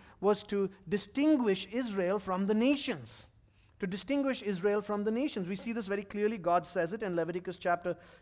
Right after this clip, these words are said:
twenty when explaining the rationale for the food laws. Here's what he says. I'm gonna start reading in, uh, second half of verse twenty-four. "I am the Lord your God who has separated you from the peoples.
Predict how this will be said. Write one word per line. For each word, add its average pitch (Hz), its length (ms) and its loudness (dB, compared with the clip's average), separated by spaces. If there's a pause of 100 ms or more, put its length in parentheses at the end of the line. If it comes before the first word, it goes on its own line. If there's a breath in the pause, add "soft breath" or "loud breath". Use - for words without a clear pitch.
twenty 214 680 0 (260 loud breath)
when 185 140 0
explaining 202 500 0
the 185 100 -2
rationale 185 580 0
for 185 200 -2
the 170 200 -2 (260 loud breath)
food 254 400 2
laws. 185 540 0 (720)
Here's 202 220 4
what 208 140 2
he 208 60 -2
says. 196 280 4
I'm 180 100 2
gonna 170 120 -2
start 175 260 0
reading 175 220 -2
in, 165 200 -4
uh, 143 160 -6
second 180 320 -4
half 165 240 2
of 147 100 -6
verse 156 200 -6
twenty-four. 160 540 -2 (300 loud breath)
"I 202 160 2
am 247 140 2
the 226 80 2
Lord 190 300 2
your 175 100 2
God 156 320 0
who 170 120 -2
has 156 100 0
separated 220 600 0
you 175 120 -2
from 160 240 -4
the 139 60 -10
peoples. 185 480 -6